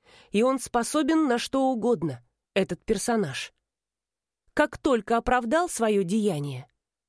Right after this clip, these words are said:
всё, теперь нет ни единого препятствия к любому действию.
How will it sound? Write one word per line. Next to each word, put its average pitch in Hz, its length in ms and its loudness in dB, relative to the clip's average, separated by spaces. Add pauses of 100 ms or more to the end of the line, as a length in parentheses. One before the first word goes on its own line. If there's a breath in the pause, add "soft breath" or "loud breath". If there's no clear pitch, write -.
всё, - 400 2 (640 soft breath)
теперь 349 520 2 (280)
нет 254 320 2
ни 269 160 4
единого 233 640 2
препятствия 285 720 0
к - 100 -6
любому 220 480 2
действию. 175 640 -4